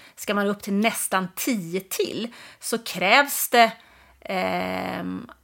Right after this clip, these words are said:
att det inte drar iväg. Nu är det visserligen, å andra sidan, så kommer ju ett nytt regelverk tjugo tjugosex, men då gäller det igen, va, att det inte är ett team som drar iväg. För att man måste någonstans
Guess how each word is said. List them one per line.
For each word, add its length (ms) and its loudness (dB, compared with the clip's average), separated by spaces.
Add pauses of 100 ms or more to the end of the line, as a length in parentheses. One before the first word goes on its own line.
(380)
att 220 2
det 60 2
inte 360 2
drar 280 4
iväg. 440 4
Nu 220 2
är 100 6
det 100 2
visserligen, 760 0
å 120 2
andra 160 4
sidan, 380 2
så 120 -6
kommer 320 0
ju 200 2
ett 200 -6
nytt 300 -4
regelverk 640 2
tjugo 340 -2
tjugosex, 540 -2
men 100 -4
då 100 2
gäller 300 6
det 60 -2
igen, 400 4
va, 60 -2
att 100 -4
det 60 -4
inte 180 -4
är 160 6
ett 280 -4
team 300 -2
som 180 -6
drar 180 -2
iväg. 320 0
För 100 -10
att 60 -12
man 120 0
måste 300 -2
någonstans 560 0